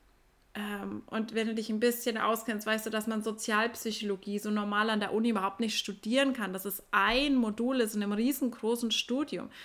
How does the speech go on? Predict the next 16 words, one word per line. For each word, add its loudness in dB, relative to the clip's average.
und -2
dass 4
das 0
dann 2
Menschen 2
sind, 0
die 0
halt 0
irgendwo 4
ein 2
Fernstudium 2
an -2
irgendeiner 2
Akademie 4
gemacht -2
haben 2